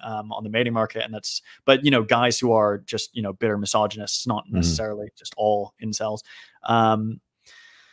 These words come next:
Speaker 1: that business model to me, y-, you said it, it's like Jerry Springer, but kinda for me, it's, it's, it's, it's, it's, it's even trashier because they're trying to push a political narrative that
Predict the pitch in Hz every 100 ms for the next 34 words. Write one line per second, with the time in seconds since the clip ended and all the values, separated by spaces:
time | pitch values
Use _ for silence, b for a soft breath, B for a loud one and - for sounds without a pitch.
0 | b b - 165 160 151 151 165 156 151
1 | 151 147 135 127 139 151 - _ _ _
2 | _ _ - - - 165 151 170 185 170
3 | 107 117 - 120 139 131 127 - 143 139
4 | 139 131 - 135 - 156 147 135 - -
5 | 135 139 135 123 123 120 120 110 117 117
6 | - - 113 - 120 131 120 110 120 110
7 | 104 107 98 - 117 113 120 - 131 123
8 | - 123 107 113 110 113 110 110 110 110
9 | 113 107 113 104